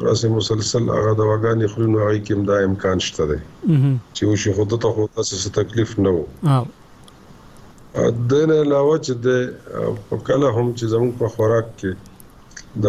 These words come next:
Speaker 1: ویټامین سي او د ویټامین کې
Speaker 2: او.
Speaker 1: او ویټامین اے هم، که د دې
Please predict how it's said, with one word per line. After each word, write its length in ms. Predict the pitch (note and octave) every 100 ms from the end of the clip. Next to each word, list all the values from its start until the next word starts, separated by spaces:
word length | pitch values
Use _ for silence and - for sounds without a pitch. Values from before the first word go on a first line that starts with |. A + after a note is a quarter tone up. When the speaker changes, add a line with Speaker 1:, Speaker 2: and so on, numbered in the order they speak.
| A2
Speaker 1:
ویټامین 500 | A2+ A2 A#2 A#2+ A2+
سي 260 | - - D3 D3+ -
او 100 | A2+ G#2+
د 0 | G#2
ویټامین 480 | G#2 G#2 G#2+ G2+ G2+ G2 -
کې 140 | A2+ - - - - - - D3+
Speaker 2:
او. 280 | C3+ A#2+ - - - - - - - - - - - - - - G#2
Speaker 1:
او 80 | G#2+ A2 - - G2+
ویټامین 480 | G#2+ A2 A2+ A2+ A#2 A#2+ A#2+
اے 100 | C3+ A#2
هم، 140 | A2 G2 E2+ -
که 100 | A2 A2+
د 20 | A#2
دې 100 | C#3